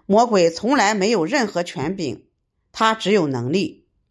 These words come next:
如果魔鬼拥有任何一点权柄，那耶稣说他拥有所有的权柄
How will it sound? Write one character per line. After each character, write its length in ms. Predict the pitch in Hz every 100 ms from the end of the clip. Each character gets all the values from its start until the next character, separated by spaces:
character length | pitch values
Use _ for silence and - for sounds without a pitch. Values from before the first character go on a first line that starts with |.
| _ _ _ _ _ _ -
如 180 | 277
果 200 | 247 214
魔 240 | 180 185 262
鬼 240 | 220 170
拥 200 | 214 254
有 180 | 220 170
任 260 | 233 285 220
何 200 | 190 180
一 120 | 262
点 200 | 185 131
权 300 | - 170 214
柄， 320 | 202 123 - _ _ _ _ _ _ _ -
那 220 | 240 175
耶 240 | 214 311
稣 220 | 320 294
说 220 | 285 277 262
他 240 | 254 233
拥 200 | 262 294
有 220 | 220 156
所 180 | - 226
有 80 | 240
的 160 | 165
权 300 | 139 165 185
柄 280 | 208 139 123